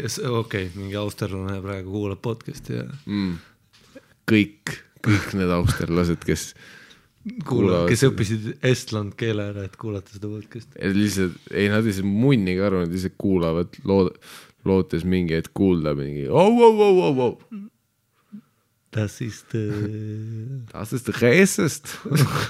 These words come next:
Speaker 2: Das ist sehr racist. Ähm, te-, bäh. Teeme täna kuradi mingit, äh, postkasti tühjendust või?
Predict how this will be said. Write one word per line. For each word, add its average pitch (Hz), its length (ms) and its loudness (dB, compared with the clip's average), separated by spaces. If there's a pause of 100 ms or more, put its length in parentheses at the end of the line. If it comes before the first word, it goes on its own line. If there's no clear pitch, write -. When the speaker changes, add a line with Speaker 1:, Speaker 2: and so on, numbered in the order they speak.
(1160)
Speaker 2:
Das 120 260 -4
ist 123 260 -4
sehr 139 440 2
racist. 147 1000 0 (880)
Ähm, 85 480 -2 (1700)
te-, - 360 -2 (600)
bäh. 92 500 0 (380)
Teeme 82 800 0
täna 82 520 0
kuradi 82 840 0
mingit, 82 560 -6
äh, 73 340 -2 (1700)
postkasti 95 640 0
tühjendust 92 560 2
või? 92 140 -2